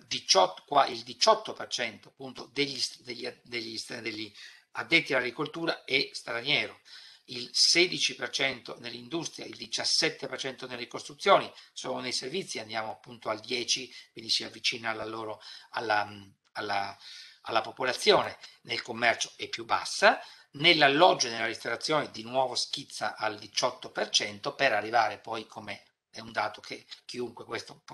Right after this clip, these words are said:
questo probabilmente è l'unico dato che tutti lo sa-, tutti sanno, perché è talmente clamoroso e anche nella vita quotidiana, praticamente la totalità del lavoro domestico è occupata, no, appunto dalla, da, ehm, dagli stranieri.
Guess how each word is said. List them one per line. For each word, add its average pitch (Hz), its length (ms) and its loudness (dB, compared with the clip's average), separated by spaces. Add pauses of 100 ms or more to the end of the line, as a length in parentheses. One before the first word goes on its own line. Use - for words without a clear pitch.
questo 156 220 4
probabilmente 127 360 -2
è 123 40 -6
l'unico 123 260 -10
dato 123 340 2 (200)
che - 160 -8
tutti 127 220 -6
lo 110 100 -4
sa-, 131 260 6
tutti - 240 -4
sanno, 120 320 6
perché - 280 -8
è - 40 -20 (260)
talmente 110 480 -8
clamoroso 113 600 -2
e - 20 -4
anche 110 180 -8
nella 107 160 -6
vita 110 260 -8
quotidiana, 110 580 -2 (340)
praticamente 131 420 2
la 120 160 6
totalità 120 840 4 (220)
del 117 180 -4
lavoro 113 280 2
domestico 113 560 -8
è 104 60 -4
occupata, 98 500 -8
no, 101 280 -12
appunto 123 360 -16
dalla, 95 420 -8 (400)
da, 95 680 -6
ehm, 90 280 -20 (800)
dagli 101 320 -4
stranieri. 98 500 -12